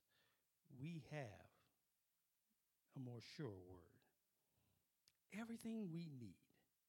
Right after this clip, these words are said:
to live this life is in the book, the Bible,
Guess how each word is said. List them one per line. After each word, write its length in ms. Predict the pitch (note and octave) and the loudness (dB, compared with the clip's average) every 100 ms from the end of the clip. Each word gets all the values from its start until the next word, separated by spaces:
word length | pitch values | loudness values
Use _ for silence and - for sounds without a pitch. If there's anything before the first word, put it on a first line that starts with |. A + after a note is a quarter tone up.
| _ _ _ | _ _ _
to 60 | C3+ A2 | -6 0
live 220 | D3+ C#3+ | 2 2
this 220 | B2+ C#3 G2+ | 2 0 -2
life 340 | F2+ G2 - _ _ _ _ _ _ _ _ - | -10 -12 -18 _ _ _ _ _ _ _ _ -8
is 220 | A#2+ A2+ | -4 0
in 360 | C3 B2+ A#2 G#2+ - _ D3 | 2 2 0 -6 -14 _ -2
the 120 | B2+ | 8
book, 440 | C3 B2+ - - - - _ _ _ _ _ _ - | 12 12 10 -8 -16 -18 _ _ _ _ _ _ -2
the 80 | C3 | 2
Bible, 480 | A#2+ A2+ G2+ F#2 | 4 4 0 -6